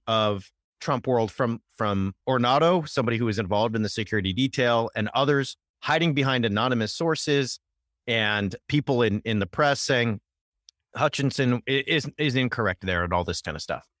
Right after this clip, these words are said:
My guess, Dan, is that if you go to a barbecue this week and you see Uncle Ron, uh, then he's gonna say, "Well, who can even trust that girl? And she's twenty-five. And,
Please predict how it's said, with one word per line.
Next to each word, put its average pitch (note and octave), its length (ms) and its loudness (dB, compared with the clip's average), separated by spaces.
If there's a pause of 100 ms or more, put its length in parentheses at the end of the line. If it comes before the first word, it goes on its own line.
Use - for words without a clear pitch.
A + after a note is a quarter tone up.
(540)
My D#3 240 2
guess, C3+ 400 0
Dan, F3+ 320 2
is A2+ 220 -4
that A#2 100 0
if A2 160 -2
you C#3 120 4
go D3 140 4
to C#3 80 4
a B2+ 80 4
barbecue A#2 420 0
this G#2 220 -2
week G#2 220 -2
and F#2+ 120 0
you A2 140 4
see F#2+ 580 0 (220)
Uncle B2 260 0
Ron, G#2 460 0 (460)
uh, G2 400 2 (180)
then A2+ 640 0
he's C#3+ 340 -2
gonna C3 220 2
say, B2+ 180 2
"Well, F3 240 4
who F#3 160 2
can F#3+ 140 0
even D#3+ 200 0
trust E3+ 300 -2
that C#3+ 200 0
girl? C#3+ 380 2
And A2+ 140 0
she's C#3+ 260 -6
twenty-five. C3 840 2
And, G2 200 0